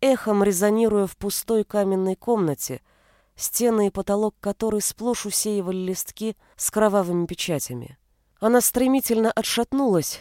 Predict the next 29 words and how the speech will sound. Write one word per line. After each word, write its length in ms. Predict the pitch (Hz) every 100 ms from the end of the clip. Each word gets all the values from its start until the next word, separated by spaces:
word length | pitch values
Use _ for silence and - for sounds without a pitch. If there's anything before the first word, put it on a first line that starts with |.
| -
точно 320 | 220 208 208
собираясь 640 | 202 208 208 220 214 202 -
кинуться 440 | 233 226 208 208
в 100 | 196
бегство, 580 | 185 175 - - 120 117 _ _ _ _
но 180 | 196 220
от 100 | 220
шока 420 | - 262 254 214
так 300 | - 214 208
и 80 | 208
не 140 | 208 202
отпустила 640 | - 220 - - 214 165
мою 280 | 160 165 180
руку, 380 | 220 - 180 - _ _ -
потянув 560 | 208 - 196 190 - -
за 180 | 170
собой. 540 | 175 196 175 143 113 - _ _ _
Дёрнулась, 720 | 165 214 247 233 220 196 - -
ударяемая 680 | 185 208 208 202 196 190 185
кистью 540 | - 220 - - 180 -
о 60 | 180
твёрдый 440 | 180 190 185 185
бортик. 540 | 170 147 131 - - _ _ _ -
Я 160 | 180 185
лежала 360 | 185 175 180
в 80 | 160
каком-то 480 | 175 - 175 160 160
каменном 600 | - 180 165 165 160 156
углублении. 800 | 165 165 180 160 143 120 117 117